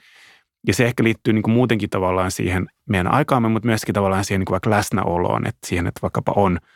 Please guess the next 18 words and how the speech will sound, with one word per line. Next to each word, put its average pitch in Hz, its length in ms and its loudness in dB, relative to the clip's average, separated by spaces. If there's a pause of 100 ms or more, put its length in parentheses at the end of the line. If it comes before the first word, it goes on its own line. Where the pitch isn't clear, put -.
(560)
ihmisen 95 400 2
kanssa 95 400 -2 (320)
siinä 87 260 -2
tilanteessa, 95 680 0
eikä - 260 -4 (140)
vaikkapa - 460 -4 (260)
näprää 87 440 0
kännykkäänsä 90 720 -2 (100)
tai - 100 -2
mitä 95 140 -2
tahansa 98 320 -2
muuta, 104 320 0
vaan 101 100 0
että - 100 -8
niinku 95 140 -4
tavallaan 90 400 0
on 95 140 2
ja 92 140 0